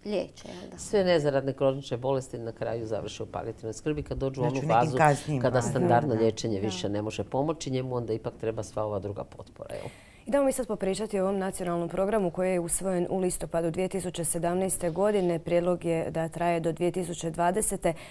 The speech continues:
Speaker 4: a tiče se razvoja palijativne skrbi u Republici, e, Hrvatskoj. E, što je donio taj nacionalni program?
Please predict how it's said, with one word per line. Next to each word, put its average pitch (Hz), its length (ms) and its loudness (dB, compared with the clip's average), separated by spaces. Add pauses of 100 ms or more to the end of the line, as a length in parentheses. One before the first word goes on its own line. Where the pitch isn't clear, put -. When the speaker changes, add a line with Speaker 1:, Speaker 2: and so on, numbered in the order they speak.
(120)
Speaker 4:
a 180 100 4
tiče 196 240 4
se 175 160 2
razvoja 170 360 4
palijativne 156 680 0
skrbi 165 400 -2
u 156 80 0
Republici, 165 560 -2
e, 170 220 -2
Hrvatskoj. 196 640 4 (300)
E, 180 240 6
što - 220 0
je 208 100 6
donio 175 400 2
taj 165 200 -2
nacionalni 156 640 -2
program? 185 580 2